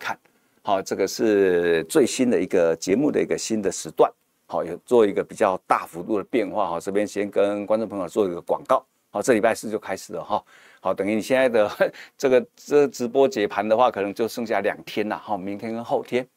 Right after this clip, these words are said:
好，明天跟后天，礼拜四我们就电视节目见。好，电视节目见。那当然，这个地方我们持续每天都会把影片上传上来。好，每天都会把影片上传上来。好。那我们看到了集贸的部分了哈，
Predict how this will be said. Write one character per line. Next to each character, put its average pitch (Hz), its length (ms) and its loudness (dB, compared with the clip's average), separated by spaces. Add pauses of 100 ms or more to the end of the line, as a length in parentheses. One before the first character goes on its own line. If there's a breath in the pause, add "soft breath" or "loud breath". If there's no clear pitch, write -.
(160)
好， 104 200 -2
明 107 100 -6
天 104 80 -2
跟 104 80 -2
后 98 160 0
天， 104 160 2 (240 loud breath)
礼 107 80 -2
拜 117 160 4
四 135 180 0
我 117 60 4
们 95 160 -6
就 107 180 0
电 110 180 0
视 107 140 -4
节 95 100 -6
目 107 160 -2
见。 196 220 4 (180)
好， 107 220 2
电 107 160 -2
视 95 60 -6
节 92 40 -2
目 98 120 -8
见。 104 180 -2 (220 loud breath)
那 127 100 2
当 135 140 6
然， 113 100 0
这 208 140 4
个 139 100 0
地 123 140 -4
方 117 120 2
我 110 60 -2
们 95 140 -4
持 101 200 -8
续 120 140 -8
每 98 220 -6
天 110 180 -8
都 117 100 -4
会 110 80 -2
把 85 180 -4
影 85 180 -14
片 95 160 -12
上 101 200 -4
传 85 200 -12
上 101 200 -6
来。 82 220 -6 (160)
好， 117 220 0
每 107 180 0
天 117 160 -4
都 117 80 0
会 110 60 0
把 92 160 0
影 87 100 -4
片 98 140 -10
上 101 160 -4
传 90 120 -6
上 104 160 0
来。 82 220 2
好。 - 180 2 (1300 loud breath)
那 143 100 6
我 - 20 8
们 147 100 6
看 170 160 2
到 170 120 8
了 127 120 6
集 120 220 -8
贸 151 180 4
的 107 80 -2
部 104 200 -4
分 101 220 -2
了 82 120 -4
哈， 92 160 -2